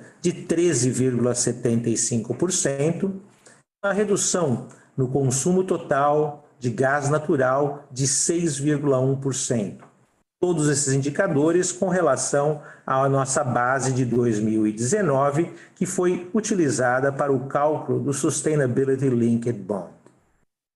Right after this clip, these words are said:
Tivemos uma melhora no rating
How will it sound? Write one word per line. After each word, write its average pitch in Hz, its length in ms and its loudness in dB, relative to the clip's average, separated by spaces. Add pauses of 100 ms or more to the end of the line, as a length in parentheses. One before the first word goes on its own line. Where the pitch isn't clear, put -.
(540)
Tivemos 139 640 0 (160)
uma 160 260 2
melhora 151 600 2
no 123 260 2
rating 135 680 0